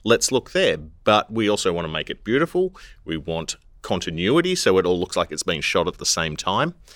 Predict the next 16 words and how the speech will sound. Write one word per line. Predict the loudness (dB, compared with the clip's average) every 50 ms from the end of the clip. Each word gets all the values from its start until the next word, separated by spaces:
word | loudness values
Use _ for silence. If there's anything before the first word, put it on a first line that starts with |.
| -20 -20 -20 -20 -20 -16 -4 0
Um, | 2 2 4 4 4 2 0 -4 -10 -18 -20 -20 -20 _ -20
but | 0 4 4 6 6
also | 6 4 4 2 2 0 0
we | 0 -2 -4
wanna | -4 -4 -4 -2 -2 0 0 -2 -4
create | -6 -10 -10 -6 -4 -4 -2 0 0 0 0 -2 -4 -10 -10 -18 -20 -20 -20 -20 _ _ _ _ -20 -8 -2
a | -2
world | -2 -2 -2 -8 -6 -2 0 2 4 6 6 4 4 2 -4 -12 -6 -2
that | 0 0 0 0 -2 -8 -8 -10 _ -20 -20 -20 _ -20 _ -20 _ -6
the | -6 -6 -4 -2
audience | 0 0 0 0 0 -2 -2 -4
can | -4 -4 -6 -6 -4
get | -4 -4 -4
immersed | -2 -4 -6 -6 -4 -2 -2 -2 -2 -2 -2 -4
in. | -6 -10 -10 -16 -20 -20 -20 -20 -20 -20 -20 -20 -20 -20 -20 _ -20 -6
If, | -4 -4 -4 -4 -14